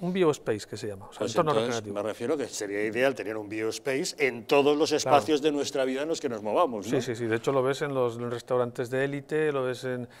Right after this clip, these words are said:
Speaker 1: en los autobuses de alsa de top nivel han puesto los sistemas de regeneración de bio, eh, lo encuentras en las m-, empresas más distinguidas, los, sus directivos lo ponen para evitar absentismo laboral, para evitar bajas por enfermedad, etcétera, etcétera.
Speaker 2: Ujú.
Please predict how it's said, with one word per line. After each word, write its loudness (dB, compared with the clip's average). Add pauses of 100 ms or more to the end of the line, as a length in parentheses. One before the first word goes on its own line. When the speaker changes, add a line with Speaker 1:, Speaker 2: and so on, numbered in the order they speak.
(120)
Speaker 1:
en -4
los 2
autobuses 2
de 4
alsa 2
de 0
top -6
nivel 0
han -2
puesto -2 (220)
los -4
sistemas -4
de 2
regeneración -4
de 0
bio, 2 (500)
eh, 2
lo -2
encuentras -4
en 0
las 2
m-, -8 (300)
empresas 0
más 2
distinguidas, 2
los, 4
sus 0
directivos 0
lo 0
ponen -4
para 2
evitar 0
absentismo -4
laboral, -2
para 2
evitar 0
bajas -2 (240)
por -2
enfermedad, -4
etcétera, -10
etcétera. -20
Speaker 2:
Ujú. -12